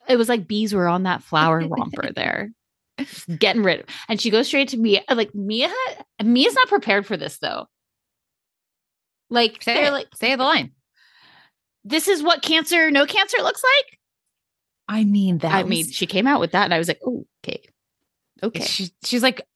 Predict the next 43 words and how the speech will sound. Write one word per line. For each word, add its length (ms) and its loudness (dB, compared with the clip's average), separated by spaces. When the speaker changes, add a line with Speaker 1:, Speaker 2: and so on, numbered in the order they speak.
Speaker 2:
Giselle's 640 0
like, 160 -2
"And 400 4
you 120 0
edited 420 2
your 140 -4
post, 640 -8
so 140 2
do 100 0
you 160 2
need 180 -2
attention? 560 -4
You 140 -6
look 180 0
at 140 0
me, 300 2
look 200 -4
at 100 -6
me." 760 0
Speaker 1:
And 260 2
she's 140 -4
like, 160 -8
"I 80 0
don't 240 2
need 300 -4
attention." 760 -6
She's 180 -10
like, 140 -4
"There 160 6
was 180 6
a 60 2
purpose 560 0
for 140 -4
that 260 2
post." 540 -4
And 100 -4
then 60 -2
she 100 -6
had 80 -2
to 60 2
think 240 -8
about 260 -2
it. 160 -4